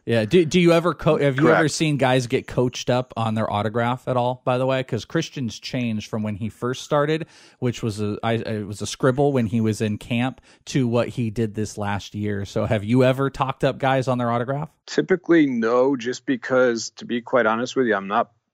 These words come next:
Speaker 2: for a lot of the players that we deal with, I'm not bilingual, so they wouldn't, like, communicating with them wouldn't make sense anyway. A lot of that comes from their agents,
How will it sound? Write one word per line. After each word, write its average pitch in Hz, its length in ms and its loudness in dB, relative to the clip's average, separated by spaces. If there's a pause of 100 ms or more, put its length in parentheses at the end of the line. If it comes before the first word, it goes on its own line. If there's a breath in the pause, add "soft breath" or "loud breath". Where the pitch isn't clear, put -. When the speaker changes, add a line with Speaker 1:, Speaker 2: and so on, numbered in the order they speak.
(180)
Speaker 2:
for 127 240 2
a 113 80 4
lot 101 240 2
of 123 80 -2
the 120 80 -2
players 127 400 -4
that 127 80 -4
we 127 120 -6
deal 127 180 -2
with, 135 180 0
I'm 101 100 -2
not 107 220 -2
bilingual, 113 560 0
so 107 160 -12
they 101 140 -6
wouldn't, 101 360 -8 (200)
like, - 260 -2 (540 loud breath)
communicating 131 580 4
with 127 140 4
them 123 160 2
wouldn't 113 400 0
make 113 180 0
sense 123 300 0
anyway. 127 340 4 (140)
A - 160 -6
lot 143 240 4
of 120 80 2
that 117 240 -4
comes 107 200 -10
from 98 180 -16
their 90 120 -10
agents, 82 540 -14